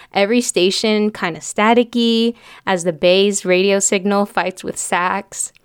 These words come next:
Solano County is bizarre." There's some, like, expletives in there, but I'm not gonna say them. "Weird place.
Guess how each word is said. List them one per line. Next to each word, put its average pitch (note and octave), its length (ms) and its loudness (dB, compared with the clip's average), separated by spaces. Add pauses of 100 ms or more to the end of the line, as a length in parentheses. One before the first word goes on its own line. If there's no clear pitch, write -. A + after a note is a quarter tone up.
(220)
Solano G#3+ 560 0
County G#3 440 0
is D#3 180 -6
bizarre." D3+ 720 -8 (240)
There's F#3 260 -2
some, - 200 -10
like, A2+ 220 -12
expletives G3 500 -10
in G#3 120 -6
there, G3 180 -6
but F#3+ 80 -10
I'm F#3 60 -14
not F3+ 100 -18
gonna F3 80 -20
say F#3+ 220 -8
them. G3+ 320 -10 (500)
"Weird G#3 460 0
place. - 640 -6